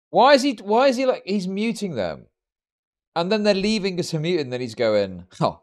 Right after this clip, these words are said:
they left." Yeah, you fucking muted him. Of course he's gonna fucking leave, isn't he? Dude, this is real fucking bad, man. This is, like, just embarrassing. Unprecedented levels of embarrassing,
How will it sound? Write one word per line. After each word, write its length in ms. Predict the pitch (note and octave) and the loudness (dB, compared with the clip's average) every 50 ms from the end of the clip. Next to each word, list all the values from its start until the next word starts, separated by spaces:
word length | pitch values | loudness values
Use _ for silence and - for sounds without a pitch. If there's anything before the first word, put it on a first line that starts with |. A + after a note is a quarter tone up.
| _ _ | _ _
they 120 | G2+ G2+ | -8 -6
left." 360 | F2+ E2 D2+ D2+ - - - D3+ - _ _ | -6 -6 -6 -8 -10 -14 -18 -20 -20 _ _
Yeah, 120 | G3 G#3 A3 | 4 4 6
you 180 | A3 G#3+ G#3+ | 6 4 2
fucking 280 | G#3+ C4+ - - A#3+ A#3 | 0 0 0 0 -2 -2
muted 260 | B3+ C4+ C4+ C4+ B3 | 0 0 0 2 2
him. 100 | A#3 F#3+ | 2 2
Of 80 | F3+ D#3 | 0 0
course 220 | - A#3 B3+ G#3 | 0 2 2 2
he's 180 | G3+ A3 - - | 2 0 2 2
gonna 140 | B3 B3 A#3+ | 2 2 4
fucking 400 | - B3 A3+ - - G3+ F#3+ F#3 | 4 2 2 2 0 -4 -2 0
leave, 240 | F3+ D#3+ D3+ D3+ G3 | 2 2 2 2 0
isn't 160 | G3 A#3 A3+ | -2 -2 0
he? 380 | F#3+ C#3+ A2+ G2 F#2 F2 G2+ C#3 _ _ _ _ _ _ _ _ _ _ _ _ _ _ _ _ _ _ _ _ _ _ _ | 0 0 2 0 -2 -4 -8 -14 _ _ _ _ _ _ _ _ _ _ _ _ _ _ _ _ _ _ _ _ _ _ _
Dude, 420 | - G#2+ G#2 G2+ G2+ G2 F#2+ F2+ F2 | -4 -2 0 0 2 0 0 -2 -2
this 240 | B2+ C3 B2 - G#2+ | -2 -2 -2 -4 -6
is 180 | G2 F2+ F2 | -8 -8 -10
real 560 | F#2 F#2 F#2 G2 G2+ G2+ G2 G2 F#2+ F#2 F2 D#2+ | -10 -10 -6 -4 -2 0 2 2 2 0 0 -2
fucking 420 | - F#2+ F2+ F2+ - F2+ E2 D#2+ | -4 -4 -4 -4 -6 -8 -10 -6
bad, 340 | E2 E2 E2 E2 E2 D#2+ D2+ | -6 -4 -4 -4 -4 -6 -10
man. 320 | D#2+ D#2+ D#2+ D#2+ D#2+ D#2+ E2+ - | -12 -12 -12 -14 -14 -18 -14 -12
This 240 | G#2 G2 F#2 - F#2+ | -10 -10 -10 -10 -12
is, 240 | E2 D#2 D2+ D#2 C#2+ | -12 -12 -14 -14 -14
like, 460 | C2+ C2 C2 B1+ A#1+ - _ _ _ _ _ _ _ _ _ _ _ _ _ _ _ _ _ _ _ _ _ _ _ _ | -12 -12 -12 -14 -18 -20 _ _ _ _ _ _ _ _ _ _ _ _ _ _ _ _ _ _ _ _ _ _ _ _
just 520 | - A#2 A2 F#2 E2+ D#2+ - - - - - - | -8 -6 -6 -6 -6 -8 -12 -18 -20 -20 -20 -20
embarrassing. 840 | D2+ D2+ C#2+ C#2 E2 E2+ D#2+ D2+ E2 - - E2 D#2 D#2 D#2 - _ _ _ _ _ _ _ _ _ _ | -20 -20 -16 -12 -10 -10 -8 -10 -12 -12 -14 -14 -14 -14 -16 -18 _ _ _ _ _ _ _ _ _ _
Unprecedented 840 | D#3+ E3+ F#3 G3 - - F#3 F#3+ F#3 - E3+ E3 D3+ E3+ D#3+ C3 C3+ C3+ | 0 2 2 0 -2 -2 0 0 0 0 -2 -2 0 0 0 0 -2 0
levels 420 | C#3 C#3 A#2+ B2 A#2 A2+ A2 G#2+ | 0 0 0 0 -2 -2 -4 -6
of 180 | - - A2+ A#2 | -8 -8 -8 -6
embarrassing, 1040 | A#2 A2 G2 - A#2+ A#2+ A#2+ A#2 A2+ G#2+ - - G#2 G2+ G2+ G2 G2+ G2+ G2+ F#2+ G2+ | -8 -10 -4 -2 0 2 2 2 0 -2 -4 -4 -4 -2 -2 -4 -6 -10 -10 -12 -14